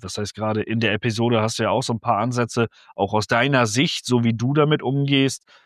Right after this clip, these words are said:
äh, hast du da ja auch mit reingebracht, ist wichtig. Äh, ich als I T ler sag natürlich: "Ja, okay, wenn's langsam wird, dann musst du auf jeden Fall mal tauschen." Du hast aber da reingebracht, äh, Lebenszyklen und so, die du schon bei der Anschaffung quasi mit,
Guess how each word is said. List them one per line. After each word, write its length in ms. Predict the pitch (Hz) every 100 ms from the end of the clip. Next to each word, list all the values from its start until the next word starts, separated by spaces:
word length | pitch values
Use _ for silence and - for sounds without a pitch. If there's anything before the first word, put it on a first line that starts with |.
| _ _
äh, 160 | 117 113
hast 220 | 117 -
du 40 |
da 100 | 123
ja 80 | 113
auch 100 | 110
mit 120 | 107
reingebracht, 640 | 110 127 160 139 139 127 101
ist 180 | 104
wichtig. 480 | 110 160 156 151 - _ _ _ -
Äh, 100 | 104
ich 320 | - 127 -
als 180 | 110 110
I 100 | 107
T 140 | -
ler 120 | 127 120
sag 140 | 117
natürlich: 340 | 117 - 117 104
"Ja, 100 | 98
okay, 280 | 98 135
wenn's 200 | 127 107
langsam 320 | 113 120 123 117
wird, 140 | 117
dann 100 | 107
musst 180 | 117 -
du 60 | 107
auf 140 | 110
jeden 180 | 143 131
Fall 180 | 123 127
mal 180 | 139
tauschen." 420 | 135 139 139 139 143 - - - _
Du 160 | 117 120
hast 160 | 120
aber 140 | 127 120
da 420 | 117 120 117 98
reingebracht, 720 | 101 113 123 113 110 110 - -
äh, 80 | 90 90 -
Lebenszyklen 1040 | 101 120 127 120 - - 123 120 117 113 113
und 240 | 110 110 104
so, 320 | 110 107 95
die 180 | 107 113
du 140 | 110
schon 380 | 107 - 110 110 - _ _ _
bei 160 | 104 107
der 160 | 110 104
Anschaffung 540 | 147 - 160 156 143
quasi 360 | 131 127 131 127
mit, 200 | 131